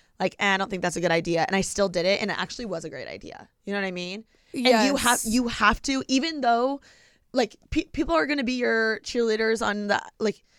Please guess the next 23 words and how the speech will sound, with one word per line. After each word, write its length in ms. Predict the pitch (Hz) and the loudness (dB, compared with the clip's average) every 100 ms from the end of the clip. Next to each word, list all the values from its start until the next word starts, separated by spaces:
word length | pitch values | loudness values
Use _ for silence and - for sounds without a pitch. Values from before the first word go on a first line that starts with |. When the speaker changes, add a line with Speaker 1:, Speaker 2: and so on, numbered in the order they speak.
| _ _ _ _ _ _ _ | _ _ _ _ _ _ _
Speaker 1:
um, 400 | 233 208 180 165 - | 2 2 -2 -14 -4
people 220 | 359 403 | -2 0
you 100 | 392 | 0
surround 340 | - 320 247 | 0 -2 -2
yourself 300 | 247 247 208 | -2 2 2
with 260 | 196 180 175 | 2 0 0
are 120 | - 214 | 0 0
going 360 | 196 214 220 | 2 0 0
to 300 | 214 226 202 - | -2 2 2 0
encourage 540 | 185 - 208 196 185 | -8 -2 0 0 0
you 140 | 196 | -2
and 140 | 180 175 | -2 -2
lift 220 | 185 - | -4 -4
you 160 | 202 185 | -4 2
up 260 | 175 185 - | 2 0 -4
and 180 | 185 | -4
whatever, 280 | 175 175 208 | 2 2 2
but 120 | 226 269 | 0 0
they're 140 | 285 | 0
also 260 | 277 330 453 | 0 0 -2
sometimes 400 | - 254 285 220 | 0 0 -2 -2
gonna, 180 | 247 233 | 0 2
like, 220 | 208 | 2